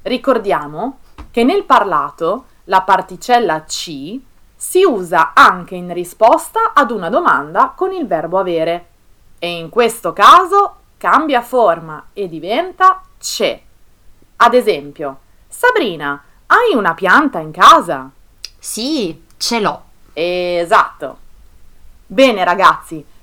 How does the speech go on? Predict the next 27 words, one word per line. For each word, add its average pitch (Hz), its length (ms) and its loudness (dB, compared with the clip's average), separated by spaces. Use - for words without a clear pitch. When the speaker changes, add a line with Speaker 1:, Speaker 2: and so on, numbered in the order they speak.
Speaker 1:
per 202 160 -2
esercitarvi 208 760 2
con 180 240 -10
questa 269 340 0
particella, 208 880 0
perché 480 340 0
non 214 160 -4
provate 202 420 2
a 214 60 0
condividere 190 840 -2
sui 208 160 -6
nostri 208 380 -2
profili 185 420 -10
social 180 680 -2
una 202 240 -10
frase 180 400 -2
creata 160 380 -2
da 160 100 -8
voi? 220 400 -4
Speaker 2:
Continuate 196 520 -4
a - 20 -8
seguirci 190 480 -6
su 185 140 -10
Instagram, 403 640 -8
Facebook 320 640 -8
e - 100 -10
TikTok. - 580 -14